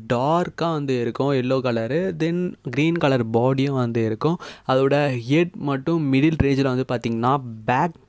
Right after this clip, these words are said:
பிளாக் கலர் டாட்ஸ் வந்து இருக்கும். இதன் மூலமா வந்து இதை ஜெர்மன் ப்ளூ ரேம் அப்படின்ட்டு கண்டுபிடிச்சிடலாம். அது மட்டும் இல்லாம இதோட ஹை கலர் வந்து பார்த்தீங்கன்னா, ரெட்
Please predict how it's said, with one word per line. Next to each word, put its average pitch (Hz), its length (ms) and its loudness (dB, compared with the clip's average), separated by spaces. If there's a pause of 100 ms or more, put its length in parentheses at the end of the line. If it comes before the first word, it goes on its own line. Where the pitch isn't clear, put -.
(160)
பிளாக் 131 340 0
கலர் 127 300 2
டாட்ஸ் 123 340 0
வந்து 120 260 -2
இருக்கும். 139 420 -4
இதன் 143 220 0
மூலமா 147 400 0
வந்து 143 360 -2 (340)
இதை 139 180 4
ஜெர்மன் 143 420 4
ப்ளூ 143 220 2 (100)
ரேம் 127 260 0
அப்படின்ட்டு 120 340 2 (120)
கண்டுபிடிச்சிடலாம். 123 760 -6 (240)
அது 143 220 2
மட்டும் 180 260 2
இல்லாம 143 600 2
இதோட 143 440 4
ஹை 127 360 0
கலர் 135 220 2
வந்து 131 260 0
பார்த்தீங்கன்னா, 120 640 -2
ரெட் 127 340 -2